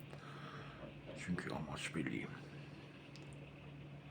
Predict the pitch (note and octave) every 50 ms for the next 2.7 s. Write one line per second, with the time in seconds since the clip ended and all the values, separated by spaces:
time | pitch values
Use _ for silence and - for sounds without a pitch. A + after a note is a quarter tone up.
0 | - - - - - - - - - - D3 C#3+ C#3+ C#3+ - C#3+ C#3 C#3 - -
1 | - - - - E3 D3+ - - - - - - - - - - - - - -
2 | - - - - - - A#1 A1+ - A1+ A1 A1+ B1+ A1+